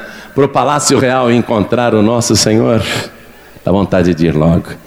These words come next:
Foi o que Jacó fez. Foi um encontro maravilhoso. Foi emocionante. Jacó falou assim: "José, eu não esperava nunca mais ver você vivo.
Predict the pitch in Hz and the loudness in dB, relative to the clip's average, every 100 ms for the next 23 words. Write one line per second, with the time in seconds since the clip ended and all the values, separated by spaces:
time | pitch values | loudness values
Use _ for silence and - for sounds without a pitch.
0 | - - - 107 107 101 - 95 92 85 | -20 -20 -6 0 2 2 0 -2 -2 -2
1 | 95 80 - 85 80 78 - - - - | 0 0 0 0 0 -2 -6 -8 -18 -20
2 | - - - - - - - - - 131 | -20 -20 -20 -20 -20 -20 -20 -14 -4 -2
3 | 98 98 92 90 85 85 82 73 69 69 | -2 -2 -2 0 0 0 0 0 0 0
4 | - - - - - - - - - - | -2 -6 -10 -18 -20 -20 -20 -20 -20 -20
5 | - - - - 139 110 101 - 92 82 | -18 -16 -6 0 2 2 2 0 2 2
6 | 82 78 - - - - - - - - | 2 0 -2 -8 -10 -16 -20 -20 -8 -4
7 | 135 - 143 143 143 127 123 117 - 139 | -4 -2 0 0 -2 0 0 2 2 2
8 | 139 143 - - - - - 339 311 359 | 2 0 -6 -20 -20 -16 0 4 6 6
9 | 359 349 - - - - - - - - | 4 2 -2 -8 -16 -20 -20 -18 -18 -20
10 | - - - - - - - - - - | -20 -20 -14 -6 -6 -4 -8 -10 -14 -18
11 | - - - - - 480 - - - - | -20 0 2 4 2 2 0 2 0 2
12 | - 285 294 269 339 381 262 254 226 226 | 0 2 2 2 2 2 2 2 2 4
13 | 285 262 247 | 4 4 0